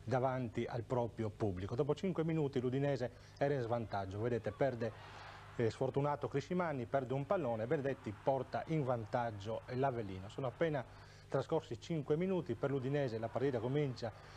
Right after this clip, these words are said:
in salita che diventerà poi ripidissima. Ecco il due a zero con un tiro di Alessandro Bertoni, siamo al decimo. L'Udinese non è rimasta a guardare,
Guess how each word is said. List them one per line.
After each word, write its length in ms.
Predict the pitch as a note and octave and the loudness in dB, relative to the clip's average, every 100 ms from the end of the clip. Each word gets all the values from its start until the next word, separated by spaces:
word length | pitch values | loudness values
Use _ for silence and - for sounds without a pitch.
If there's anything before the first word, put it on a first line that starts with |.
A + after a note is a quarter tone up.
| - - | -6 2
in 200 | D#3 - | 2 2
salita 440 | E3 D#3 D3+ A#2+ | 2 2 2 0
che 80 | C3+ | 0
diventerà 460 | B2 C3 B2+ C3 | 2 2 2 2
poi 320 | C3+ C#3 C#3 C3 - - | 2 4 2 0 -8 -6
ripidissima. 880 | B2 D3 E3+ D3 D#3+ - G#2+ G#2 - | 0 2 2 0 0 -2 -6 -6 -6
Ecco 560 | - D#3+ D#3+ - B2 - | 0 0 -2 0 0 0
il 420 | D3 C#3 B2+ A#2+ G#2+ | 0 2 2 0 0
due 300 | B2 D#3+ C3+ | 4 4 4
a 160 | - B2 | 0 0
zero 300 | E3 F3+ C#3 | 2 2 2
con 180 | C3 C#3 | 0 0
un 240 | D3+ B2+ | 0 0
tiro 460 | E3+ D3+ B2+ A#2+ - A2+ | 2 4 2 0 -2 0
di 240 | C3 C3+ - | 0 0 0
Alessandro 760 | - D3 - C#3+ C3+ A#2+ A#2+ - | 0 0 0 -2 -2 0 0 -2
Bertoni, 500 | A#2+ D3 - G#2 G2 | 0 0 0 -4 -2
siamo 360 | F#2 D#3 D3+ C3+ - | -2 -2 0 -2 -2
al 120 | C3 | -2
decimo. 400 | G#2 F#2 - F2+ - - - - - | -2 -6 -8 -12 -12 -16 -16 -16 -2
L'Udinese 320 | E3+ F#3 G#3 F3+ | 2 4 4 2
non 120 | E3 | 2
è 40 | |
rimasta 680 | E3 C#3+ D3 - - B2 - | 2 2 0 -2 -4 -2 0
a 160 | B2 | -2
guardare, 680 | A#2 A#2 A2 G#2+ C#3+ A2 G2 | 2 2 2 2 2 2 -2